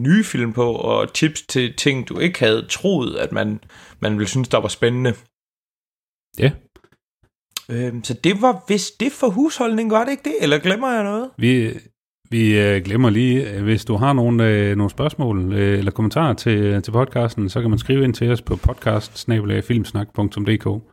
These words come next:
Speaker 1: Ja, og man skal selvfølgelig også være
Speaker 2: Øh.
Speaker 1: velkommen til at finde os på diverse sociale medier, Instagram,
Speaker 2: Ja.
Speaker 1: Twitter, Facebook, og,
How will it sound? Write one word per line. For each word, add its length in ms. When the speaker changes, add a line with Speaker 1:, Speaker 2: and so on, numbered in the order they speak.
Speaker 1:
Ja, 120
og 100
man 120
skal 160
selvfølgelig 280
også 120
være 100
Speaker 2:
Øh. 60
Speaker 1:
velkommen 260
til 80
at 120
finde 260
os 80
på 140
diverse 480
sociale 480
medier, 460
Instagram, 640
Speaker 2:
Ja. 60
Speaker 1:
Twitter, 380
Facebook, 680
og, 380